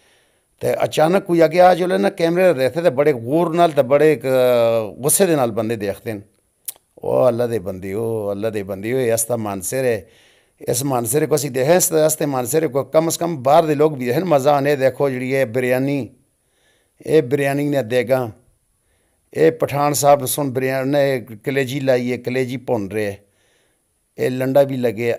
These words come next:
ਅੱਗਾ ਇਹ ਪਠਾਨ ਸਾਹਿਬ ਸੁਣ ਬਿਰਿਆਨੀ ਦਾ ਦੇਜ ਕਰ ਹੈ। ਅੱਗੇ ਦੂਸਰਾ ਪਠਾਨ ਜਿਹੜਾ ਮਸ਼ਹੂਰ ਪਠਾਨ ਖਾਨ ਬਾਬਾ, ਖਾਨ ਬਾਬੀ ਦੀ ਮਸ਼ਹੂਰ ਬਿਰਿਆਨੀ, ਉਹ ਵੀ ਤੁਸਾਂ ਮੈਂ ਦੱਸਦਾ। ਇਹ ਆ ਗਏ ਆ ਹਸਨ ਖਾਨ ਬਾਬੀ ਨਹੀਂ, ਇਹ ਬੈਠੇ ਨੇ ਖਾਨ ਬਾਬੀ ਨਹੀਂ।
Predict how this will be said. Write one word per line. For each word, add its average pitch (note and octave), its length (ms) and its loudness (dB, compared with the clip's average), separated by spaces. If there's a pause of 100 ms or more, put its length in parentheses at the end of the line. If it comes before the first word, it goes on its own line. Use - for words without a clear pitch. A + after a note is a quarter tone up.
(120)
ਅੱਗਾ B2+ 180 0
ਇਹ C#3+ 260 -2
ਪਠਾਨ C3 360 -6
ਸਾਹਿਬ C3+ 260 2
ਸੁਣ C3 180 -4
ਬਿਰਿਆਨੀ B2 380 -2
ਦਾ C3 140 2
ਦੇਜ A2+ 200 0
ਕਰ A2+ 180 0
ਹੈ। A#2+ 320 0
ਅੱਗੇ C3+ 180 -4
ਦੂਸਰਾ C3+ 340 -2
ਪਠਾਨ C#3 360 -4
ਜਿਹੜਾ C#3 180 0
ਮਸ਼ਹੂਰ C3+ 420 -2
ਪਠਾਨ B2+ 440 -4
ਖਾਨ C#3+ 320 -2
ਬਾਬਾ, G#2 300 0 (540)
ਖਾਨ E3 240 0
ਬਾਬੀ D#3+ 300 6
ਦੀ D3 180 0
ਮਸ਼ਹੂਰ C3+ 460 -2
ਬਿਰਿਆਨੀ, C3 480 0
ਉਹ C#3+ 140 2
ਵੀ C#3+ 100 -4
ਤੁਸਾਂ B2 220 -6
ਮੈਂ A#2+ 100 -4
ਦੱਸਦਾ। A#2 280 -4 (140)
ਇਹ C3 180 -2
ਆ B2 80 2
ਗਏ B2 220 -4
ਆ B2 140 2
ਹਸਨ C3+ 280 -4
ਖਾਨ A2+ 320 -6
ਬਾਬੀ G2+ 260 -2
ਨਹੀਂ, F#2 160 -10 (2000)
ਇਹ E3+ 200 6
ਬੈਠੇ D3 260 2
ਨੇ C#3 80 -4
ਖਾਨ C3 280 -2
ਬਾਬੀ G#2 300 0
ਨਹੀਂ। F#2 160 -10